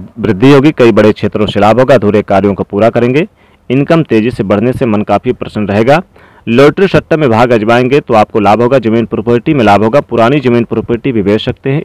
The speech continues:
इनकम बढ़ा सकते हैं। बात करें धनु राशि की, तो धनु राशि को आपको तेजी से लाभ होगा, कुछ महत्वपूर्ण अवसर प्राप्त होंगे,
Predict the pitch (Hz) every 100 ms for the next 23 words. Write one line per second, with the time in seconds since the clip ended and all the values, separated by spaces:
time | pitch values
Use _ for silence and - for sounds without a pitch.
0 | - 107 127 135 101 107 113 101 95 95
1 | 95 98 - _ - - _ 101 131 147
2 | 151 151 123 131 120 113 147 156 151 110
3 | 113 131 120 117 127 - 143 - 110 120
4 | - - 104 110 107 135 - 113 - -
5 | 101 110 113 120 165 - _ 135 120 117
6 | - 127 - 104 98 117 - 98 - 107
7 | 117